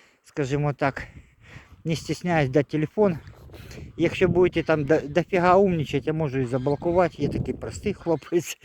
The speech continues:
<laughs> знаєте. Це саме. <clears throat> Так що з чого почати? Ну, звісно, з бажання. Якщо у вас є бажання, то я не бачу ніяких перепон.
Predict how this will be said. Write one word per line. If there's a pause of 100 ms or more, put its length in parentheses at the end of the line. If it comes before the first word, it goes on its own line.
<laughs>
знаєте. (800)
Це
саме. (240)
<clears throat> (1400)
Так
що
з
чого
почати? (360)
Ну,
звісно,
з
бажання. (100)
Якщо
у
вас
є
бажання, (800)
то (400)
я
не
бачу
ніяких
перепон.